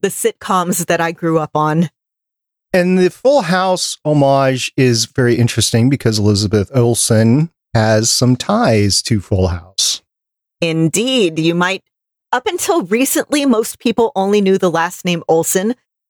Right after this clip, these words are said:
Speaker 1: from Mary Kate and Ashley Olsen, her older sisters, who jointly played the role of Michelle Tanner on Full House.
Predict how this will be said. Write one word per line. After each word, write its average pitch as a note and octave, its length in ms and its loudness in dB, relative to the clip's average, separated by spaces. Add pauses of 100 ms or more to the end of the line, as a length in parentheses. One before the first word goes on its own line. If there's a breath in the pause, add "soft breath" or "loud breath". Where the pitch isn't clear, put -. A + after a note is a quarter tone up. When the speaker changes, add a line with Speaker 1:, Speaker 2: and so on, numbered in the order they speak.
Speaker 1:
from E3+ 240 -4
Mary E3 240 2
Kate E3 320 -2
and E3+ 220 -2
Ashley B3 400 -2
Olsen, D#3+ 420 -2
her G3+ 260 -2
older E3 280 0
sisters, G#3 600 -2 (500 soft breath)
who C4+ 380 0 (160)
jointly G#3+ 420 -2
played F3 420 -2
the E3+ 120 -2
role E3+ 220 2
of E3 120 0
Michelle D#3+ 440 -2
Tanner G3 540 -2
on F3+ 140 -2
Full G3+ 260 -2
House. A#3+ 420 -4